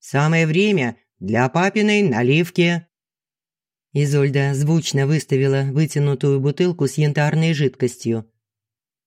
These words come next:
"Итак, порядок следующий. Разливаем по пять капель, заглатываем и заедаем. И будет вам счастье. Вкуснота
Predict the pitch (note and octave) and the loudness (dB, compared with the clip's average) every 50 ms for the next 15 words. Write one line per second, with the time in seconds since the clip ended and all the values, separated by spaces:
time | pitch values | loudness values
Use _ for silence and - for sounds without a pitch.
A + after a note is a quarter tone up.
0 | _ _ _ - B2+ A#2 A#2 A#2 A#2 - A#2+ B2+ D3 E3+ F#3 F#3+ - - - - | _ _ _ -4 -2 0 0 0 0 0 0 2 2 2 0 -2 -4 -10 -18 -18
1 | - _ _ _ - C3+ A#2+ B2+ C#3 B2+ C3+ D3+ E3+ F3+ F3+ E3+ F3 E3+ - - | -20 _ _ _ -4 0 0 2 2 2 2 2 2 2 2 0 -2 -4 -4 -6
2 | - B2 C#3 D#3 C#3+ C3 B2 A#2+ - - A#2+ A2 G#2+ G#2+ G2 - _ _ _ _ | -2 0 2 2 4 2 2 0 -2 -4 -4 -4 -4 -4 -8 -12 _ _ _ _
3 | _ _ - A2 B2 C3+ C#3 C3+ C#3+ D3 D#3+ F3 F#3+ G3 G3 F#3 F3 D#3+ - B2 | _ _ -6 -2 0 0 2 2 0 2 2 2 2 0 0 0 0 -2 -2 -2
4 | B2 A#2+ - A#2+ B2 - - - D#3 E3 F3 E3+ - F#3 F#3+ F#3+ F3+ - _ _ | -2 -2 0 -2 -2 -2 -2 0 0 2 2 2 2 2 0 0 -2 -6 _ _
5 | _ _ - G2+ G2 A2+ B2 C3 C3 B2+ A#2+ A#2+ C3 D#3 D#3+ F#3+ F#3 G3 F#3+ F#3+ | _ _ -14 -8 -2 0 0 2 2 2 2 2 0 0 0 0 2 2 2 2
6 | F#3+ F#3+ F#3+ F3 F3+ _ _ _ - A#2+ A2+ C#3 D#3 D3+ F3 F3+ F#3 E3 D3 C#3 | 2 0 -2 -4 -6 _ _ _ -6 -2 -2 0 0 2 2 4 4 4 4 2
7 | C#3 C3+ C3+ C3+ C3+ B2+ - _ _ _ _ _ _ - B2 C3+ C3+ E3+ F#3 G#3 | 2 2 0 0 -2 -4 -6 _ _ _ _ _ _ 0 2 2 4 2 2 2
8 | G#3 - D#3 D#3 E3+ F3 E3+ E3+ - - - D3 C#3+ C3 - - - B2+ B2+ B2+ | 0 0 0 0 0 0 -2 -4 -6 -4 0 0 0 0 -2 -4 -2 0 0 0
9 | B2 _ _ _ _ _ _ _ _ _ _ - A2+ B2 - - C3+ C3+ C#3 C3+ | -2 _ _ _ _ _ _ _ _ _ _ -4 -4 -4 -2 -2 -2 0 0 0
10 | - D#3+ D#3+ D#3 D3 A#2+ - | 0 0 0 0 0 -4 -6